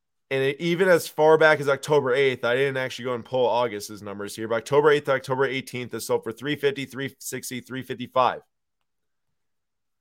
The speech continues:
And now the last one sold for two eighty-five. So a decrease of, uh, you know, eighty or so dollars, which is not that much. It did decrease.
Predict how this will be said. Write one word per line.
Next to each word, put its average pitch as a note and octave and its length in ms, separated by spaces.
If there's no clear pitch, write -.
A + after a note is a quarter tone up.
And G#2+ 120
now B2+ 340
the A#2+ 100
last A#2+ 300
one A#2+ 320
sold B2 380
for A2 420
two B2+ 220
eighty-five. G2+ 520
So A#2 100
a A#2 40
decrease C3+ 540
of, A#2+ 160
uh, A2+ 340
you G#2+ 140
know, G2 140
eighty B2+ 200
or B2+ 80
so B2 200
dollars, A#2 340
which G#2+ 140
is F#2+ 100
not A2 220
that A2 180
much. B2 420
It F#2+ 100
did B2 160
decrease. B2 680